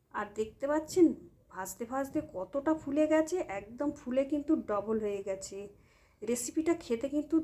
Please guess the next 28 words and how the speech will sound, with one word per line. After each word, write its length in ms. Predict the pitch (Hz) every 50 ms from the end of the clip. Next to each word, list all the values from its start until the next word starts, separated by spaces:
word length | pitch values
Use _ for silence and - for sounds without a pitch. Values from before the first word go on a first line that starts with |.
| - -
দারুণ 380 | - 208 208 220 233 269 285 277
হয়। 320 | 247 247 302 - 202 311 311 311 -
রেসিপিটা 600 | 208 220 220 - - 254 233 240 240 - 254 247 247 240 214
আপনারা 280 | 208 - 226 220 220 220
দু 140 | 220 220 226 233
ধরনের 420 | 220 226 247 247 254 262 269 269 254
বানাতে 340 | 254 247 254 262 254 254 277
পারেন। 340 | 277 - 262 262 269 285 285 285 - - - - - - _ _ _ _
এটাকে 440 | - 226 240 269 269 269 277 294 285 294 294 - 294 - -
এক 180 | 220 220 220 - -
কাপ 180 | - 240 226 220 - - - _
চিনি 400 | - - 277 285 285 294 311 311 311 311 320 311 - - _ _ _ _ -
আর 260 | 208 202 208 208 214
এক 160 | 214 214 208 208 -
কাপ 140 | 233 220 214 214 -
জল 200 | 220 220 220 220 226
দিয়ে 200 | 220 233 247 240
একটা 220 | 220 220 - 233
সিরা 360 | 226 - - 254 254 269 262 254
বানিয়ে 480 | 247 254 254 254 254 254 254 254 254 262 269 - -
এটাকে 400 | - 220 220 214 214 214 226 220 214 214 -
তার 160 | 214 208 214
মধ্যে 280 | 220 220 220 214 226 226
ভিজিয়ে 380 | 220 220 226 220 220 240 247 262
মিষ্টি 380 | 247 240 233 226 - - - 254
তৈরি 280 | 240 - 254 254 254 254
করতে 300 | - 254 247 - - 262
পারেন। 360 | 254 - 254 254 277 285 294